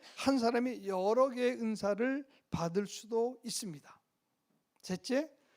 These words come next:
모든 은사를 한 사람이 다 갖고 있지는 않습니다. 넷째, 몸의 효과적인 기능을 위해서 각자에게 나누어 주셨습니다.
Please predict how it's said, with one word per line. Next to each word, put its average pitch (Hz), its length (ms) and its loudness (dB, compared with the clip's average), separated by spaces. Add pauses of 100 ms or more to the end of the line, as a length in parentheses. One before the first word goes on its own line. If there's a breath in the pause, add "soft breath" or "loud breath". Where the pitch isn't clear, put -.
(320 soft breath)
모든 330 580 8
은사를 208 480 2
한 240 220 -2
사람이 202 380 -8 (160)
다 185 200 -4
갖고 226 380 -2
있지는 247 560 -8 (360)
않습니다. 180 680 -8 (920)
넷째, 214 520 -2 (300 soft breath)
몸의 185 400 0
효과적인 254 560 2
기능을 262 400 0
위해서 190 480 -8
각자에게 170 760 -8 (300)
나누어 151 400 -10
주셨습니다. - 760 -16